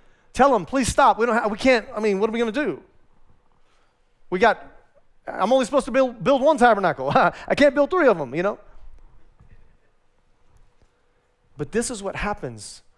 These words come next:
when people catch the vision of God. And they caught the vision here. And I thought for us there was a quick moment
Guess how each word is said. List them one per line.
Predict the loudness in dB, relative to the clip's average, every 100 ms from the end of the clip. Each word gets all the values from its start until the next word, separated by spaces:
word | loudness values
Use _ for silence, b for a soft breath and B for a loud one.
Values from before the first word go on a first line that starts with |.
| _ _ -16
when | -10
people | -8 -8
catch | -8 -8 -8
the |
vision | -10 -10 -12
of | -14 -12
God. | -12 -14 -20 _ _ _ _ _ _ _ _ _ _ _ _ _ _ _ -6
And | -2
they | -2
caught | 0 -2 -2
the |
vision | -6 -6 -6 -6
here. | -6 -8 -16 b b b b b b b _ _ _ _ b b b _ _ _
And | 0
I | 0
thought | 4 2 2
for | 0
us | 0 0
there | -4
was | -4
a | -6
quick | -4 -4
moment | -2 -2 0 -6 -10